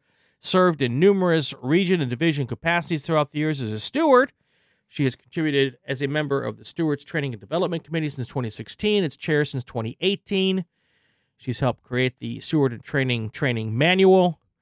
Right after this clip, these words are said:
used by all the S I Ts, and has worked tirelessly with the club office to ensure the file cabinet and forms are current and up to date. That, my friends, is an important, painstaking,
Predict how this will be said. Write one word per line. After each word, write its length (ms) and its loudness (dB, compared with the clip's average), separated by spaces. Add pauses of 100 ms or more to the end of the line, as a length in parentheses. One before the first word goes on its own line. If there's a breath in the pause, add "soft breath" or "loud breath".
(560)
used 220 -4
by 200 -6
all 280 2
the 120 2
S 220 0
I 140 -4
Ts, 600 -6 (280)
and 280 -14
has 140 -20
worked 220 -12
tirelessly 540 0
with 220 -2
the 200 -12
club 400 0
office 640 0 (540)
to 80 -10
ensure 500 2
the 180 -6
file 520 2
cabinet 600 0
and 140 -4
forms 500 2
are 120 0
current 400 -2
and 100 -8
up 180 -2
to 80 -8
date. 380 -2
That, 400 -4
my 160 -8
friends, 320 -10
is 100 -6
an 80 -10
important, 600 -10 (440)
painstaking, 840 -4